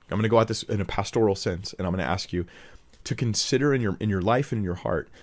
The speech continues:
are there particular sins that you would be loath to give up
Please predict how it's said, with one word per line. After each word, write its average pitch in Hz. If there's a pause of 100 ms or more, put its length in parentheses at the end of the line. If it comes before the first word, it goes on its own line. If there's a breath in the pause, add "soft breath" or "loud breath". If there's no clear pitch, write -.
(400 loud breath)
are 117
there 117
particular 139
sins - (460)
that 113
you 113
would 117
be 104
loath 104
to 113
give 92
up -